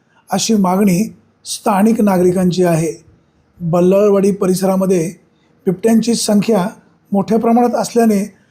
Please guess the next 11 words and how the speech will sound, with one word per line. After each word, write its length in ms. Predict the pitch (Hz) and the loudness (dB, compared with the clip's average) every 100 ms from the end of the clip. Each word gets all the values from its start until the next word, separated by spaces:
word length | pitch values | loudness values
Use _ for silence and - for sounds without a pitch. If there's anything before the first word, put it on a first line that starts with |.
| _ | _
हा 140 | - 214 | -6 -4
संपूर्ण 560 | 214 202 196 220 220 | -2 -2 0 2 2
परिसर 580 | 226 - 202 208 214 180 175 - _ _ _ - | 0 0 0 2 2 0 -2 -8 _ _ _ -4
हॉटस्पॉट 460 | 220 - - 254 247 - _ - | -2 -4 -2 -2 -2 -8 _ -4
बनलाय 460 | 196 202 214 180 - - _ _ _ | 0 2 2 0 -4 -14 _ _ _
अशी 240 | 196 185 220 | -6 -2 0
भीती 540 | 165 180 196 208 - _ _ | 0 0 0 0 -2 _ _
स्थानिक 480 | - - 208 202 233 | -14 -4 0 2 2
लोक 260 | 202 190 196 | 2 0 0
व्यक्त 420 | 226 196 185 - 196 | 0 0 -2 -2 -2
करतायत. 340 | 180 180 - | -2 -2 -4